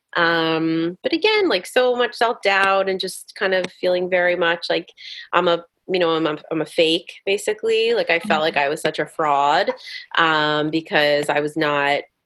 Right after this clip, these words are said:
you know, educated really all that much, and a lot of it was self-taught.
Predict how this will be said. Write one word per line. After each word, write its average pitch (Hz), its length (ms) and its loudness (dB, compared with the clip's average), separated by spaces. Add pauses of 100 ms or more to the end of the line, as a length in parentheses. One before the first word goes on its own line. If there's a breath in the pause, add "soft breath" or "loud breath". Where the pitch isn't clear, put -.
you 156 160 -2
know, 139 420 -2
educated 151 520 -2
really 151 500 -2 (120)
all 143 140 0
that - 220 -4
much, 294 400 0
and 180 120 0
a 160 60 2
lot 151 180 2
of 151 80 0
it 156 120 -2
was 170 100 -4
self-taught. 226 680 0